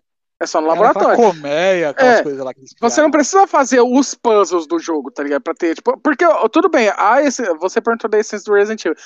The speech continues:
Speaker 1: A essência do Resident Evil é um jogo de puzzle. É um jogo de puzzle, tipo assim, tem que ter puzzle. É, mas você não precisa fazer, tipo, pu-, igual esse do raio laser aí, é um puzzle.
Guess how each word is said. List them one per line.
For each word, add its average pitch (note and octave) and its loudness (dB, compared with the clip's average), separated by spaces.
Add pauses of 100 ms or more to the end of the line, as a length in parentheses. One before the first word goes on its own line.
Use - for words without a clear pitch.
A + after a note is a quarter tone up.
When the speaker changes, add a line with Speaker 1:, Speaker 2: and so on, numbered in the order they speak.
(100)
Speaker 1:
A C#4+ 0
essência A#3+ 0
do G#3 2
Resident G#3+ 2
Evil C4 -2 (200)
é - 0
um B3+ 4
jogo G#3+ 2
de - 0
puzzle. A3 0 (360)
É D4+ 0
um B3+ 4
jogo G#3+ 2
de C#4 -2
puzzle, A3 0
tipo - -2
assim, G#3+ -4
tem A3+ 2
que - -8
ter F#4 2
puzzle. G#3 0 (520)
É, D3+ 2 (260)
mas G#3 0 (120)
você F3 -4
não G3 -2
precisa A3 0
fazer, A3 -2
tipo, - -12 (180)
pu-, G3+ 2
igual G3 0
esse F#3+ 0
do F3+ 2
raio F3 0
laser D#3 0
aí, F3 2 (140)
é C#4 2
um A#3+ 2
puzzle. - -2